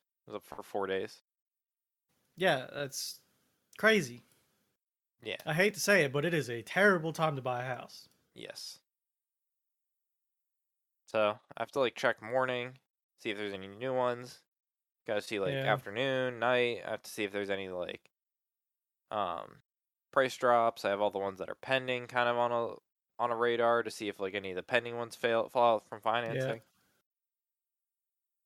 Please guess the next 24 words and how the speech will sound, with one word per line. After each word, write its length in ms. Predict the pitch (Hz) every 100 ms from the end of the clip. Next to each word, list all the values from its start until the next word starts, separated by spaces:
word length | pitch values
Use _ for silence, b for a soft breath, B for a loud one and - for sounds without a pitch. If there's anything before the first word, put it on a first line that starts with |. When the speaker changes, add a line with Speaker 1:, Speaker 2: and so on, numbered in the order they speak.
| _ _ _ _ _ _ _ _ _ _ _ _ _ _ _ _ _ _ - -
Speaker 2:
And 160 | 170 156
you're 160 | 185
not 200 | 233 165
even 260 | 139 135 127
dit. 340 | 139 233 - _ _ _ _ _ _ _ _ _ _ _ -
Speaker 1:
I'm 100 | 135
not 180 | 165 95
even 160 | 90
Speaker 2:
This, 140 | 170 143
Speaker 1:
dit. 20 |
Speaker 2:
this 220 | 202 202
is 80 | 247
like 180 | 240 208
a 60 | 170
normal 420 | 151 185 269 220
person 360 | 175 156 -
looking 240 | 139 131 139
for 180 | 143 127
a 40 |
house. 420 | 127 123 - - - _ -
Speaker 1:
Yeah, 200 | 110 95
dit 220 | - -
would 140 | - 90
be, 140 | 92